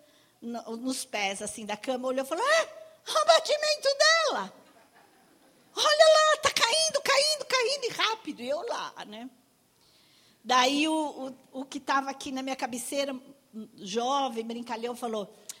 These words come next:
"Ah, sabe o que que é? Eu pus uma poção mágica nessa cama aí." Eu só olhei pra ele e falei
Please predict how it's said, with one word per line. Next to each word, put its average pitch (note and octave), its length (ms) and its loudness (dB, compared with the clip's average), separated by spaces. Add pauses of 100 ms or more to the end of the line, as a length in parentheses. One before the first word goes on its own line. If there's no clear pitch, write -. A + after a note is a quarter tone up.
(120)
"Ah, C#4 120 -10
sabe D4 280 -8
o - 20 -14
que A3+ 120 -6
que A#3+ 200 0
é? B3 320 -2
Eu A3+ 100 -2
pus B3 240 -6
uma C4+ 180 -6
poção C#4 560 -2
mágica A3+ 520 -4
nessa G3 280 -10
cama G3+ 420 -8
aí." F#3 180 -16 (1600)
Eu B3+ 340 4
só D4 240 2
olhei C4 300 8
pra A#3+ 180 0
ele A#3 280 2
e A#3 40 -6
falei G#3+ 480 -6